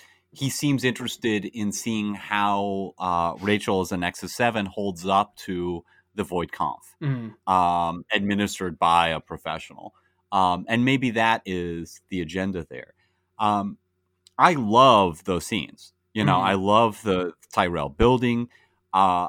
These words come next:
Speaker 1: I think, you know, starting with the, the artificial owl, all the scenes with Rachel, you know, I love the Voight Conf. Um, you know, it's really only used a couple times, but, uh, and, and early in the movie, but I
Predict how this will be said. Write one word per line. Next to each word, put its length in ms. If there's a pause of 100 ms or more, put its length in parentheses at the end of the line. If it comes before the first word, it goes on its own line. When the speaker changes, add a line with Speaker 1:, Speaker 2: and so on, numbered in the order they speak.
Speaker 1:
I 120
think, 440 (560)
you 160
know, 160
starting 420
with 200
the, 320
the 400
artificial 580
owl, 560 (360)
all 180
the 80
scenes 320
with 160
Rachel, 760
you 140
know, 180
I 100
love 360
the 100
Voight 280
Conf. 500 (440)
Um, 500 (560)
you 140
know, 180
it's 140
really 260
only 200
used 360
a 60
couple 260
times, 500 (200)
but, 400 (480)
uh, 220
and, 180
and 360
early 320
in 80
the 80
movie, 300
but 160
I 80